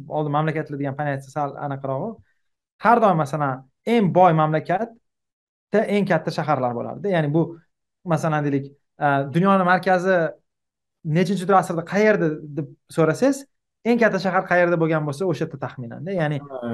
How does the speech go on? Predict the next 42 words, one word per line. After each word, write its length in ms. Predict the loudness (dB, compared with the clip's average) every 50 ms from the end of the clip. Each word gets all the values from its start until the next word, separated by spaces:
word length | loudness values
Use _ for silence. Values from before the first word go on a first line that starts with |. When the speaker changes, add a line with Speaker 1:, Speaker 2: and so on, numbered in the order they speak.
| -8 -8
Speaker 2:
tushundim. 380 | -6 -2 0 2 2 4 2
Speaker 1:
masalan, 320 | 2 0 0 -2 -2 -4 -2
deylik, 200 | 0 -2 0 2
Speaker 2:
Tushunyapsiz, 340 | 2 2 2 0 -2 -6
ha. 140 | -6 -6 -4 -4 -6 -8 -12 -14 _
Speaker 1:
ha, 140 | -4 -2 -2 -2 -6 -10 -14 -14 -14
tush-, 260 | -16 -16 -16 -16 -16
tushuntiroldim, 480 | -12 -10 -4 2 4 4 4 4 4 2 2
masalan, 300 | 2 2 2 0 0 0 0
o'n 160 | -2 -2 0
to'qqizinchi 380 | 0 0 0 0 -4 0 2 2
asr 240 | 2 4 2 -2 -2 0
bu, 80 | -2 -2 0
bu, 140 | 2 2 4 4 4 2 -2
bu 160 | 0 0 2 2
London 340 | 2 2 0 0 -2 -4 -6
edi-da, 400 | -6 -6 -8 -4 -2 0 2 2
masalan, 360 | 2 0 0 -4 -4 -4 -4
yoki 240 | -4 -4 -4 -4 0
Speaker 2:
Hozir 200 | 2 2 4 4
aytyapsizki, 380 | 4 4 2 2 4 4 4 4
Bombay, 520 | 6 6 6 6 6 6 6 8 8 8 8
Mexico 400 | 8 4 2 2 0 -2 -2 -4
City 240 | -4 -6 -6 -2
bo'lib 260 | 0 0 2 0 0 -2
qolgan 240 | -2 -2 -2 -2 -2
o'sha 160 | 0 2 2
Speaker 1:
Ha, 160 | 2 2 2 -2 -6 -14 _ -2 2
ha, 100 | 4 4
ha, 180 | 6 6 4 4
ha. 140 | 2 2 -2 -4 -8 -6
Ya'ni, 300 | 0 2 2 2 2 0 -4 -8 -16 _ _ _ _ -20 -20 -20 -20 -18 -18 -16 -16 -16 -16 -16 -16 -16 -16 -14 -14
ho-, 460 | -14 -14 -12 -12 -12 -8 -8 -8 0
hozir 240 | 4 6 6 6 6
endi 160 | 4 4 4
уже, 240 | 2 2 2 0 -2
d-, 400 | -4 -8 -12 -12 -12 -12 -12 -12
d-, 160 | -10 -6 -2
a, 460 | -2 0 0 0 0 0 0 0 0 0
nation 340 | 2 2 2 2 2 -2 -4
state 320 | -2 2 4 4 4 4
уже, 300 | 2 -2 -2 -4 -6 -6